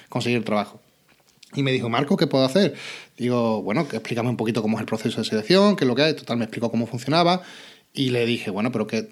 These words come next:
mm, ¿la, la has echado online?". "Sí, todo online, aquí todo a través del colegio este". Te digo, "Bueno, ¿no hay ninguna forma de, de entregarlo en mano?". Me dice, "No, porque todo va a través del colegio y yo no sé ni siquiera la, la, la, la farma-, la farmacia en la que se presenta la oferta de empleo".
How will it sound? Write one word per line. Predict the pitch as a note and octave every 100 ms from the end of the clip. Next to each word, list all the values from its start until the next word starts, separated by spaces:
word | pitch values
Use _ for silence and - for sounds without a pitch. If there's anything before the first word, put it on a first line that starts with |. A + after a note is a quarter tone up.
| - -
mm, | B2 A2
¿la, | G#2+ A2+ A#2
la | A#2
has | C#3
echado | C#3+ B2+
online?". | A#2+ B2 G3+ A#3
"Sí, | G3+ G#3+
todo | F#3+ E3+
online, | C#3 E3+ G#3 G#3
aquí | - D#3
todo | D3+ D3+
a |
través | C#3+ D3
del | C#3+
colegio | C#3 C3+ C3
este". | F3 F#3
Te | D3+
digo, | C#3+ B2 G2
"Bueno, | A2 A2 - -
¿no | A2+
hay | A2
ninguna | C#3 C#3+ D3+
forma | C3+ C#3+ D3 C3+ B2+ - - _ _ _ _ -
de, | A#2 B2 B2 A#2+ A#2+
de | B2+
entregarlo | B2 B2+ A#2+ A#2+
en |
mano?". | A#2+ F3 B3+ G3 - - _ _ _ _ _ -
Me |
dice, | -
"No, | C3 G3+ A#3
porque | F#3+ D3+
todo | E3+ F3
va | E3+
a |
través | E3 D#3+
del | C#3+
colegio | C#3+ F#3+ F#3+
y | D#3
yo |
no | D#3+
sé | D#3+
ni | D3
siquiera | C#3 D3+ F3
la, | D3
la, | C3 A#2+ A#2
la, | B2 A#2+ A2+
la | A#2+ A#2 A2+
farma-, | - A#2 A#2 B2
la | A#2+
farmacia | A2 A#2 C3 D3
en |
la | C#3+
que | B2+
se | C#3+
presenta | B2+ C3+ B2
la | A#2+ B2 - -
oferta | B2 C#3 B2 A2+
de |
empleo". | A2+ B2 G3 G#3+ G#3+